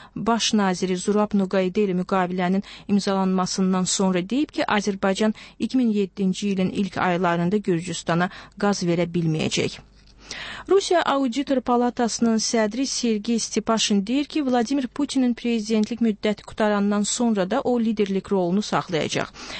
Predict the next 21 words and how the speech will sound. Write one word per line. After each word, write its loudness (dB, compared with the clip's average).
Cənab 2
Stepaşin 0
Komsomolskaya 0
Pravda 0
qəzetinə 0
deyib 0
ki, 0
Putinin -2
prezidentlik 0
müddəti 0
qutarandan 2
sonra 0
o 2
partiya 0
lideri, 0
parlamentin 0
spikeri, -2
baş 0
naziri 2
ya 0
da 0